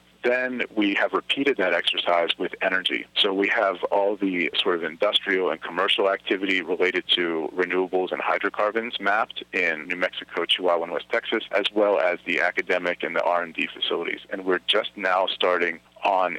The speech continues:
a transboundary mining sector map of the region. And we chose those three on purpose because they are really transboundary regional industrial activity. I mean, for example,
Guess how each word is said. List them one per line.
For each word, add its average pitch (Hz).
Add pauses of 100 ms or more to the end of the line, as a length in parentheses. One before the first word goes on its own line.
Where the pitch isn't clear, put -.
a 85
transboundary 90
mining 87 (120)
sector 78 (200)
map 78
of 87
the 80
region. 82 (100)
And 110
we 120
chose 147
those 110
three 110 (100)
on 90
purpose 127 (100)
because 95 (180)
they 95
are 87
really 107 (200)
transboundary 92 (100)
regional 92 (140)
industrial 87
activity. 82
I 92
mean, 92
for 101
example, 90